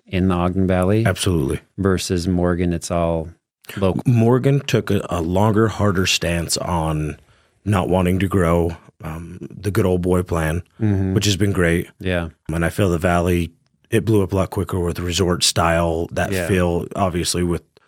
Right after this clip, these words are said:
Speaker 2: ski resorts right in your
Speaker 1: Mm-hmm.
Speaker 2: backyard. However, I think the last few years, Morgan's succeeded Ogden Valley as far as planning and doing it right with the infrastructure,
Speaker 1: Yeah.
Speaker 2: getting another grocery store coming in.
Speaker 1: Yeah.
Speaker 2: Mountain Green has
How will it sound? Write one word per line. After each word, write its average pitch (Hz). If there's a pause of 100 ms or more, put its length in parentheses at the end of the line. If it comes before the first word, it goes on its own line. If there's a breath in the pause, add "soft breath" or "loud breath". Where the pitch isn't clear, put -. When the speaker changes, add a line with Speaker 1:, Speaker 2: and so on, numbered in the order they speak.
(100)
Speaker 2:
ski -
resorts 82
right 90
in 76
your 82
Speaker 1:
Mm-hmm. 90
Speaker 2:
backyard. 87 (560 soft breath)
However, 104
I 95
think 98
the 98
last 90
few 90
years, 87
Morgan's 87
succeeded 95
Ogden 80
Valley 82
as 76
far 82
as 78
planning 85
and 78
doing 90
it 82
right 87 (420)
with 98
the 87
infrastructure, 82 (100)
Speaker 1:
Yeah. 98
Speaker 2:
getting 92
another 87
grocery 85
store 85
coming 85
in. 80
Speaker 1:
Yeah. 92 (380 soft breath)
Speaker 2:
Mountain 104
Green 92
has 80